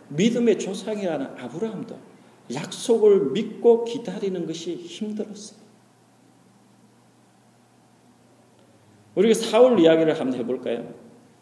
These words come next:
사울은 지금 전쟁터에 있습니다. 바로 코앞에 블레셋 적군들이 가득 있습니다. 언제 쳐들어올지 모릅니다.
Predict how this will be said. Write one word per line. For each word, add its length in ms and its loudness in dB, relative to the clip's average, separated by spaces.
사울은 920 4
지금 560 -2
전쟁터에 680 2
있습니다. 460 -6
바로 360 6
코앞에 720 6
블레셋 580 6
적군들이 760 6
가득 260 0
있습니다. 420 -4
언제 540 10
쳐들어올지 680 8
모릅니다. 540 0